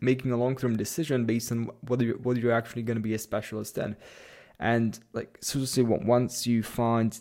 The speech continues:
this, the piece of knowledge or the piece of thing that's, that's gonna stick with you for a long enough period of time, and, uh, and so to say, have a vision, uh, and just be able to take it off, uh, take it off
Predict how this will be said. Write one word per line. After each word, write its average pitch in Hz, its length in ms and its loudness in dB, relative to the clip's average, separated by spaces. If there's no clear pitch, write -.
this, 113 320 -2
the 120 180 -2
piece - 380 -4
of 123 60 2
knowledge 117 400 2
or 113 80 -2
the 110 80 -4
piece 123 400 -6
of 110 300 -2
thing 156 200 8
that's, 127 220 4
that's 131 260 -2
gonna 135 280 2
stick - 280 -2
with 131 160 0
you 131 100 2
for 131 180 2
a 131 60 8
long 127 140 4
enough 120 180 0
period 117 200 2
of 107 160 -4
time, 160 240 4
and, 113 100 2
uh, 110 160 -2
and 117 140 -2
so 127 160 -2
to - 60 -10
say, 120 180 0
have 117 240 4
a - 20 -4
vision, 127 440 2
uh, 117 220 -4
and 113 140 -4
just 113 180 -6
be 123 200 2
able 120 160 2
to 120 100 -6
take 117 260 -2
it 113 60 0
off, 113 240 0
uh, 117 260 2
take 120 200 -2
it 113 80 2
off - 560 -2